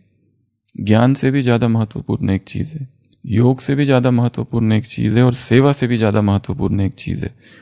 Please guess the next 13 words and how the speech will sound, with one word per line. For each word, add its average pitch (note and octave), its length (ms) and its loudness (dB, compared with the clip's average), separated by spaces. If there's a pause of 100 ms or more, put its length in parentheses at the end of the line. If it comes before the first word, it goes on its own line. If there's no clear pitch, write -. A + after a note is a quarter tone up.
(200)
वो G#2+ 200 6
है B2 240 2
self G#2+ 560 -2 (120)
safety। - 500 -4 (2000)
ये A#2 360 4 (200)
topmost - 540 2
है, B2+ 120 -8 (1160)
ये, C3+ 280 4
इसका C3 320 0
महत्व B2 340 4
सबसे - 400 -2
ज़्यादा G2 240 -2
है। - 260 -14